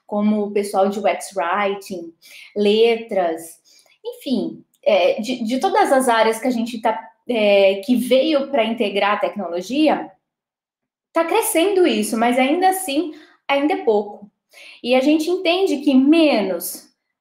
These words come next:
é, mesmo nas áreas em que as mulheres são a maioria, os homens, eles dominam uma liderança.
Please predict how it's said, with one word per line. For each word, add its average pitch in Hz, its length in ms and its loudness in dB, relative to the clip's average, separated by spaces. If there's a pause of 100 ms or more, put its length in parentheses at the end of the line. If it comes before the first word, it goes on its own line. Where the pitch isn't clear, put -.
é, 214 760 2
mesmo 370 420 0
nas 381 280 2
áreas 196 520 2
em 226 120 -6
que 254 100 -6
as 240 100 -6
mulheres 214 400 -2
são 277 220 -6
a 302 80 -4
maioria, 233 680 -4
os 262 240 -8
homens, 240 640 -2 (420)
eles 233 240 -2
dominam 254 560 2
uma 254 220 0
liderança. 240 760 0